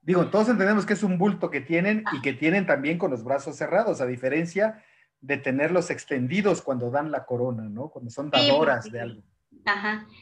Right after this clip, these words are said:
Speaker 2: Sí, aquí se está, básicamente es cargarlo, ¿no? Se, pues, parece ser que era un bulto muy grande, ¿no?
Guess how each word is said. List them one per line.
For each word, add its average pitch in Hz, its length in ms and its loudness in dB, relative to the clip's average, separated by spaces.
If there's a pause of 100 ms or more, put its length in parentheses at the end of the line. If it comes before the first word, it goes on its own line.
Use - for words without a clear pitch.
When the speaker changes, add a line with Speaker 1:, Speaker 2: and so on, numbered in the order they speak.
(100)
Speaker 2:
Sí, 262 300 2
aquí 269 320 2
se 277 60 2
está, 262 500 2 (120)
básicamente 254 680 2
es 294 140 4
cargarlo, 185 720 2
¿no? 185 280 -10 (640)
Se, 226 140 -2 (220)
pues, 214 480 2
parece 233 300 2
ser 240 220 2
que 220 200 4
era 220 140 2
un 214 100 -2
bulto 220 320 0
muy 202 160 -4
grande, 208 460 0
¿no? 196 400 -8